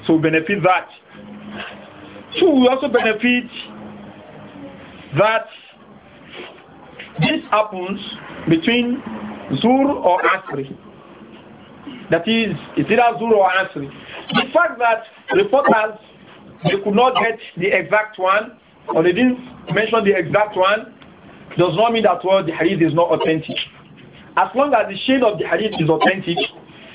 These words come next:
and the thing that is, uh, that the scholars disagree on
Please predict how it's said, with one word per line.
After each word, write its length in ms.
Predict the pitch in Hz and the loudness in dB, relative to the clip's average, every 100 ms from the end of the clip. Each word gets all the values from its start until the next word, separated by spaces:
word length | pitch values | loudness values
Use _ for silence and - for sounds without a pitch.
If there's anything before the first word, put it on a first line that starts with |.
| - 180 | -4 -2
and 200 | 220 226 | -2 -2
the 160 | 226 - | -6 2
thing 480 | 320 262 226 226 - - - - - - - - 156 | 2 2 -2 -8 -16 -20 -20 -20 -20 -20 -20 -8 0
that 280 | 208 208 220 | 2 2 -2
is, 300 | 214 208 170 - - - - - - - - - | -6 -6 -8 -12 -20 -20 -20 -20 -20 -20 -2 6
uh, 600 | - 202 202 202 202 202 | 8 8 6 4 4 4
that 140 | 202 185 | 2 2
the 60 | 185 | 0
scholars 420 | 254 262 233 180 - | 2 4 2 0 6
disagree 380 | 165 - 233 233 | 6 6 4 8
on 380 | 202 185 139 | 8 8 0